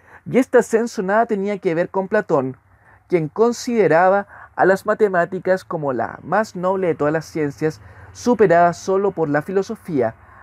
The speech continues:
a la que nadie debería acercarse sin estar antes familiarizado con el mundo matemático de las formas ideales, porque las matemáticas, es decir, la geometría, eran la introducción adecuada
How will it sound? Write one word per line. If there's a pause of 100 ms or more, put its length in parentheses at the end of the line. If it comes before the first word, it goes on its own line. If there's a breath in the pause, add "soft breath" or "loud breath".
a
la
que
nadie
debería
acercarse (300 loud breath)
sin
estar
antes
familiarizado
con
el
mundo
matemático (380 loud breath)
de
las
formas
ideales, (420 loud breath)
porque
las
matemáticas, (360 loud breath)
es
decir,
la
geometría, (380 loud breath)
eran
la
introducción
adecuada